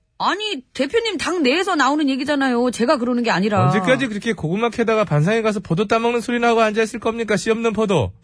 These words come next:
Speaker 1: 뭔 소리?
Speaker 2: 피자 배달까지 다 끝냈으면 이제는 우리는 분연히 일어나 배추를 수확하러 가야 될 때입니다.
Speaker 1: 어? 어? 어,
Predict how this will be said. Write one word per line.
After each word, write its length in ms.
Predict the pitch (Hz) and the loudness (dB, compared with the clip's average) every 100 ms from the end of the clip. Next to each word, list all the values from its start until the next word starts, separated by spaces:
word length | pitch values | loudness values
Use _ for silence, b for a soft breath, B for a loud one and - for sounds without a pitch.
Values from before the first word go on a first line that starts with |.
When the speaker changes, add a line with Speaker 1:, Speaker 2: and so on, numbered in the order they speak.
| - | -10
Speaker 1:
뭔 160 | 220 | -8
소리? 340 | 240 254 196 143 - | -8 -10 -10 -12 -6
Speaker 2:
피자 260 | 262 277 | 2 2
배달까지 440 | 220 202 214 226 208 | 4 0 0 0 0
다 100 | 180 | -2
끝냈으면 460 | 190 208 214 233 185 | 0 -2 -2 -2 -2
이제는 260 | 180 226 190 B | 0 -2 -4 B
우리는 260 | 139 220 196 | -4 -2 0
분연히 420 | 160 208 269 262 | 2 2 2 2
일어나 460 | 269 277 277 143 - _ _ _ _ _ - | 4 4 2 0 -8 _ _ _ _ _ -6
배추를 400 | 185 - 320 269 | -4 0 0 2
수확하러 500 | 311 311 285 302 294 | 0 0 0 0 2
가야 180 | 277 | 0
될 140 | 262 220 | 0 -4
때입니다. 540 | 247 233 208 160 110 - _ - - - - - - - - - - - - - - - 233 | -6 -6 -2 -2 -2 -10 _ -16 -14 -12 -12 -14 -14 -16 -14 -12 -10 -8 -8 -6 -6 -4 -2
Speaker 1:
어? 20 | |
어? 760 | 247 - - - 151 147 151 220 | -2 -4 -6 -6 -6 -4 2 4
어, 1300 | 262 277 285 254 247 - - - - - - - | 6 4 4 2 -2 -8 -8 -6 -6 -6 -6 -4